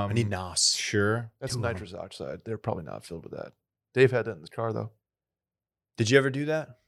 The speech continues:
Speaker 3: NOS?
Speaker 1: Did you ever huff? <laughs>
Speaker 3: Huff no-, did I ever do whippets?
Speaker 1: Not NOS, but what,
Speaker 2: It
Speaker 1: what is the
Speaker 2: says
Speaker 1: one that, the,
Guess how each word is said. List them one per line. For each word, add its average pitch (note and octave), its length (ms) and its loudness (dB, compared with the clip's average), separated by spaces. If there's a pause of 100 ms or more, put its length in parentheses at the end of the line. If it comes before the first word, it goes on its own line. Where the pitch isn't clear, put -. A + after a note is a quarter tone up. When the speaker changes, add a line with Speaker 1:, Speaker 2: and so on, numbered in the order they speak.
Speaker 3:
NOS? D3+ 420 0
Speaker 1:
Did A#2 160 -2
you C3 60 6
ever B2 120 4
huff? - 640 2
<laughs> - 280 -20
Speaker 3:
Huff C#3+ 340 2
no-, B2 300 0
did C3+ 120 0
I C3+ 60 6
ever C#3+ 160 2
do C3 140 -4
whippets? C3 440 -4
Speaker 1:
Not F#3+ 180 8
NOS, B2+ 440 2
but G#2+ 220 -2
what, D3 120 4
Speaker 2:
It - 60 2
Speaker 1:
what - 100 10
is - 180 12
the F#3+ 60 8
Speaker 2:
says F3+ 80 8
Speaker 1:
one E3+ 240 6
that, A#2+ 220 2
the, A#2 180 0